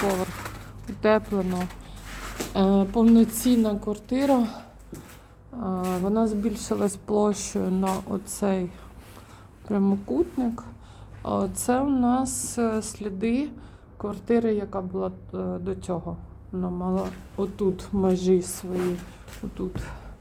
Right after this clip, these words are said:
І тут уже, до речі, є електропроводка. І так само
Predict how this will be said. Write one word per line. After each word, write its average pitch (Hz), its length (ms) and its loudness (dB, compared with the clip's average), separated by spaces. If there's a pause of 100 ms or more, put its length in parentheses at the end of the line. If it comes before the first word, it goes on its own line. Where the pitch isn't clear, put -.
(1300)
І 196 540 6 (2250)
тут 233 140 2
уже, 233 200 4
до 220 120 2
речі, 220 320 0
є 220 140 4
електропроводка. 202 960 0 (3000)
І 262 140 4
так 254 180 4
само 226 440 6